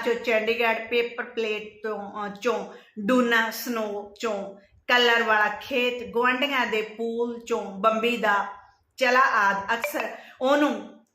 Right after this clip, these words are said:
ਯਾਦ ਦਹਾਨੀ ਕਰਵਾਉਂਦੇ ਰਹਿੰਦੇ ਹਨ। ਰੱਬ ਜਾਣੇ ਘਰ ਦੀਆਂ ਪੁਰਾਤਨ ਵਸਤੂਆਂ ਨੂੰ ਆਦਰ ਸਹਿਤ ਆਪਣੀ ਮਾਰਫਤ 'ਚ ਸ਼ਾਮਿਲ ਕਰਨਾ ਪ੍ਰਵਾਸ ਦਾ ਪ੍ਰਤੀਫਲ ਹੈ ਜਾਂ ਉਮਰ ਦਾ ਸਬੱਬ।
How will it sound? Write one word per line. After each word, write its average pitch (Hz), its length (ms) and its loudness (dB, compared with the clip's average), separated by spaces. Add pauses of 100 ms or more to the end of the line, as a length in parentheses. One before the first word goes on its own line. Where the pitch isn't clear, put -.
(300)
ਯਾਦ 233 380 4
ਦਹਾਨੀ 240 440 -4
ਕਰਵਾਉਂਦੇ 214 480 -4
ਰਹਿੰਦੇ 202 320 -4
ਹਨ। 185 320 -10 (360)
ਰੱਬ 269 260 4
ਜਾਣੇ 254 340 2
ਘਰ 247 220 0
ਦੀਆਂ 226 320 0
ਪੁਰਾਤਨ 226 560 2
ਵਸਤੂਆਂ 240 480 -2
ਨੂੰ 208 120 -6 (360)
ਆਦਰ 247 320 4
ਸਹਿਤ 240 360 -2 (140)
ਆਪਣੀ 226 580 -2 (120)
ਮਾਰਫਤ 294 520 2
'ਚ - 80 -16
ਸ਼ਾਮਿਲ 233 500 -2
ਕਰਨਾ 226 360 0
ਪ੍ਰਵਾਸ 220 580 2
ਦਾ 208 140 2
ਪ੍ਰਤੀਫਲ 254 760 -6
ਹੈ 185 300 -10 (240)
ਜਾਂ 247 200 4 (340)
ਉਮਰ 247 200 4
ਦਾ 233 260 4
ਸਬੱਬ। 202 540 -2